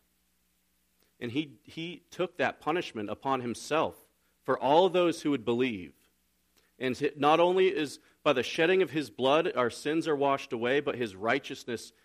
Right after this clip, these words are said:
is credited to us. And he rose from the grave on the third day,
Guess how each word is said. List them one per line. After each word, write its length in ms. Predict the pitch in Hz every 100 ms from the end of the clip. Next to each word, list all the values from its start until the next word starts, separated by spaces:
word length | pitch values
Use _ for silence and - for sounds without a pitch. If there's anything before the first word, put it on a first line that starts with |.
| _
is 200 | 110 -
credited 480 | - 127 131 131 113
to 180 | 120 110
us. 460 | 98 - - - _ _ _ _ _ _ _ _ _ _ _ _ _ 120
And 100 | 127
he 100 | 123
rose 440 | 104 131 160 165
from 160 | 185 175
the 80 |
grave 320 | 139 139 139 131
on 80 |
the 80 | 120
third 360 | - 131 143 147
day, 340 | 139 113 113